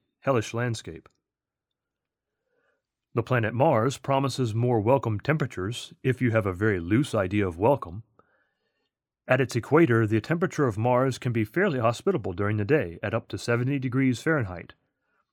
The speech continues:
But you'll want more than a blanket that night, when it drops to one hundred degrees Fahrenheit below zero. And while you're busy freezing to death, don't plan on breathing, since the atmosphere is one hundred times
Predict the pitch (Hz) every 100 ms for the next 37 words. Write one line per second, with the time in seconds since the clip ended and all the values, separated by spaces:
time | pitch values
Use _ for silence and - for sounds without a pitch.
0 | _ - 117 110 117 110 107 156 156 143
1 | 113 151 175 113 87 101 104 139 107 _
2 | _ _ _ - 113 101 117 117 - 104
3 | 101 98 143 131 101 107 110 135 110 -
4 | 131 123 104 101 - 98 107 92 120 104
5 | 85 85 _ _ _ _ _ _ _ _
6 | _ _ - 113 98 120 127 117 127 131
7 | 117 156 180 143 113 101 98 107 - 123
8 | 165 - 151 156 131 - 143 156 90 85
9 | - - 131 120 113 107 202 190 - 151
10 | 139 113 107 104 139 156 143 - 123 110
11 | -